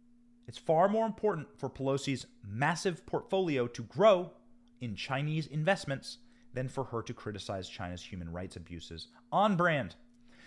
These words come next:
"Climate is an overriding issue, and China is l-, the leading emitter in the world," she said at the time. Pelosi is f-, far from the only climate hawk to indulge in private airfare. John Kerry famously flew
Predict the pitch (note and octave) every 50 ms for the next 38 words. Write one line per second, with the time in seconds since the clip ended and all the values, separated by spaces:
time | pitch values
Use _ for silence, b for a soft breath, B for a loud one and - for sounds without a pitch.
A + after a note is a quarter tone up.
0 | b b b b - G3+ A#3 C4 C#4 C#4+ - G3+ G3+ F3+ G3+ - - G3 A3 A#3+
1 | A#3 C4+ C4 A#3+ A3+ G#3+ G#3+ G#3 G#3 F#3+ E3+ F#3+ F#3 - A3+ A3+ G#3+ F3+ D#3+ -
2 | - F3 F3 F3 F#3 F#3 - D#3+ E3 D#3+ - - - C#3 C#3+ D3 D3 C#3 C#3 D3
3 | C3 C3 D3+ F3+ G#3 A3 A#3 A3 - E3 E3 D#3+ D#3+ D#3 F3+ - D3+ D#3 D#3 C#3+
4 | B2+ C3 D3+ E3+ E3 C3 - - A#2 - A#2+ A2 - - - - C3 C#3 D3 C#3+
5 | - b b b b b b b F#3+ F3+ E3+ D#3 C#3 E3 E3 D#3 C#3 - - -
6 | - - - - - - - - - - - - - - F#3+ F#3 F3 F3 E3+ D#3+
7 | D3 C#3 - - - F3 G#3+ A#3+ A#3+ A3 E3 - D3 C#3 C#3 C3+ A#2+ A#2+ C3+ C3
8 | C3 - - b b b b b b b - D3+ C3+ A#2+ A2+ A#2+ A#2 A#2+ A2+ -
9 | - - A2 - - - A#2+ A#2+ A2+ A2 - - - - D#3+ A3 C4 - - G3+
10 | F#3 F3 F#3 - - b b b b b b - D#3+ D3+ D3 C#3+ C#3 - - -
11 | - A3 A#3+ C4 B3+ B3 B3+ B3 A3 - - F#3+ F#3 F#3 F3+ F3 D#3+ - D#3+ E3
12 | D#3 - - - F3+ F3+ F3 E3+ F3 G3+ G3+